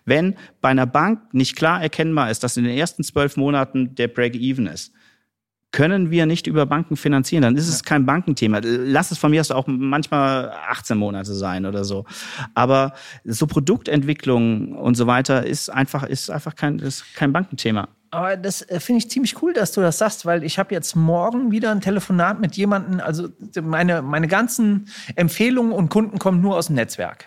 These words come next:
Speaker 2: ne? Also ich hab noch nie richtig irgendwo Werbung gemacht, weil ich halt so ein Schwätzer bin und immer ein großes Netzwerk habe. Und dann kommt halt immer schlicht irgendwo einer auf, der dann da falsch ist, wie bei dir.
Speaker 1: Mhm.
Speaker 2: Und dann gibst du die Leute rüber. Und ich bin ja so,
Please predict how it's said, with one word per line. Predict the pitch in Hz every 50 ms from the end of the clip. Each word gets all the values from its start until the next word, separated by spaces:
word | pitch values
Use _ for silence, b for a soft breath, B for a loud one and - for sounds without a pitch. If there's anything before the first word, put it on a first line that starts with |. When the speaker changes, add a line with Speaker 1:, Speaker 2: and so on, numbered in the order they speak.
| - -
Speaker 2:
ne? | 143 175 233 226
Also | - 196 190 190
ich | 185 170 190
hab | 196 185 190
noch | 214 208 185 165
nie | 180 196 220 226
richtig | 214 226 - - - -
irgendwo | 202 190 180 - 180 156 160
Werbung | 165 170 185 202 196 196
gemacht, | 190 180 175 175 - -
weil | - 160 160
ich | 160 - -
halt | 170 160 -
so | 147
ein | 143 135
Schwätzer | - - 160 165 - 208
bin | 175 156 190 190 185
und | 170 165
immer | 170 175 165
ein | 151
großes | - 156 165 - -
Netzwerk | 156 185 208 - - - 214 208 - -
habe. | 170 170 175 175 190 180 B B B B B B B
Und | 160
dann | 151 156 160
kommt | - 180 202 196 -
halt | 190 185 175
immer | - 269 254 302 269 214
schlicht | - - 214 214 208 -
irgendwo | - 226 226 220 233 185 196 196 196
einer | - 117 170 190 196 180 139
auf, | 127 165 180 180 - -
der | 175 170
dann | 160 156 156
da | 151 147 131 135
falsch | - - 175 220 233 -
ist, | 339 262 - -
wie | 180 165
bei | 156 151 143
dir. | 135 151 202 247 285 -
Speaker 1:
Mhm. | 247 233
Speaker 2:
Und | -
dann | 190 190 190 190
gibst | 185 190 - -
du | 208 196
die | 185 190
Leute | 170 160 160 170 165 160 131
rüber. | 165 190 185 202
Und | 185 170 160
ich | 156 - -
bin | - 202 190
ja | 190 170
so, | 156 147 165 165 160 165